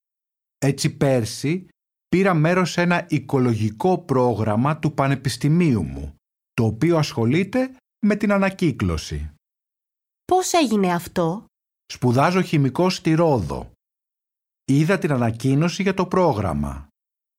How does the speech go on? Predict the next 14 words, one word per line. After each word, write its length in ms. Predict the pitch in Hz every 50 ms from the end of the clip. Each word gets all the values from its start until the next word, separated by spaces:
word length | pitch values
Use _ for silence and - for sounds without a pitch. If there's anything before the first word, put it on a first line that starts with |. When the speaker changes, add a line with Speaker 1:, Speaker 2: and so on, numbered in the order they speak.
| _ _
Speaker 1:
Για 320 | - 110 110 113 135 127 123
να 80 | 123
ανακυκλώσεις 960 | 117 113 113 110 117 - - 113 104 - - 170 190 196 175 151 - 113 - -
πλαστικά, 840 | - 120 110 98 - - 101 95 - - 135 131 113 95 78 73 - - _ _ _ -
χαρτιά 600 | - - 117 107 104 - - - - 143 127 113
και 140 | 107 113 107
γυάλινα, 920 | 95 90 90 110 107 101 101 101 95 92 85 85 92 101 135 170 - - - _ _ _ _ - -
χρειάζεσαι 560 | - 135 131 139 143 151 160 180 190 190 214
την 120 | 214 208
επιστήμη 640 | 202 208 208 208 - - - 220 214 170 123 98 80
μου, 280 | 71 71 69 67 - - _ _ _ _ _ _ _ _ -
ώστε 260 | 123 120 110 - 139
να 140 | 131 120 110
μπορέσεις 760 | 104 98 98 98 101 110 120 135 156 156 - 117 - - -